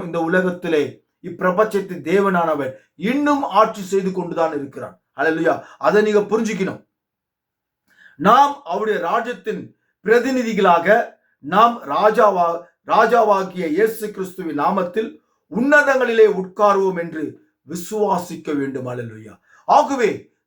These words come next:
தேவனுடைய விலையேறப்பெற்ற பிள்ளைகளே, கிறிஸ்துவின் சாயலாய் நாம் காணப்படுவோம் என்றால் நாம் உன்னதங்களிலே உட்காருவோம்.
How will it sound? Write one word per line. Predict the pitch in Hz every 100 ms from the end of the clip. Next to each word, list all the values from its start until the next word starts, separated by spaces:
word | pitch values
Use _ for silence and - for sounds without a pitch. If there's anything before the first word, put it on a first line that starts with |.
| -
தேவனுடைய | 226 285 262 240 202
விலையேறப்பெற்ற | 185 214 240 226 208 190 165
பிள்ளைகளே, | 175 170 151 131 - _ _ _
கிறிஸ்துவின் | 320 311 - - 262 269 196 _ - -
சாயலாய் | 233 233 269 269 247 185 175 151
நாம் | 165 160 160
காணப்படுவோம் | 190 202 180 170 165 147
என்றால் | 139 165 220 226 - _ -
நாம் | 135 131 147
உன்னதங்களிலே | 214 240 220 202 180 165 143
உட்காருவோம். | - 160 156 202